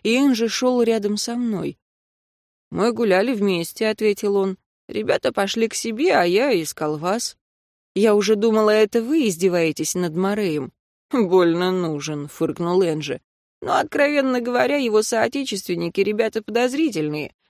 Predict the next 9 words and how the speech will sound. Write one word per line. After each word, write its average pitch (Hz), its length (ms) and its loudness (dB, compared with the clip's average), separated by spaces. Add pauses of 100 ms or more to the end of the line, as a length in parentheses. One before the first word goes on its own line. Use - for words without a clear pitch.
Держатся 196 560 0
особняком, 165 800 0
ни 180 100 0
с - 100 0
кем 226 180 2
в 185 40 -2
разговоры 185 480 2
не 165 140 -4
вступают. 196 760 -2